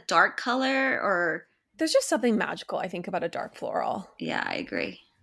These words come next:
Speaker 1: I agree. It's not, like, something you expect usually, light
Speaker 2: Totally.
Speaker 1: florals. That's so funny. Oh my gosh. I know. I was laughing about how you said that. I'll talk about Dawn and everything, but then you said, like, everything that you wear of Dawn, like, he's just like,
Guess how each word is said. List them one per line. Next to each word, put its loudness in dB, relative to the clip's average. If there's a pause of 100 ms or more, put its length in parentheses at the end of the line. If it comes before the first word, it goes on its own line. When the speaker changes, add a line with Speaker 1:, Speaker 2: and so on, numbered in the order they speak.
Speaker 1:
I -8
agree. -8
It's 0
not, 4
like, -2
something -2
you 2
expect -2
usually, -6
light 2
Speaker 2:
Totally. -4
Speaker 1:
florals. -4
That's -2
so -2
funny. -2
Oh -8
my -4
gosh. 2
I 2
know. 4
I 8
was 0
laughing 0
about 0
how -4
you -4
said -6
that. 0
I'll 8
talk -2
about 2
Dawn 0
and -2
everything, -4
but -4
then -4
you -2
said, -8
like, -6
everything -8
that -6
you -4
wear -2
of -12
Dawn, -2
like, -4
he's -6
just -4
like, -2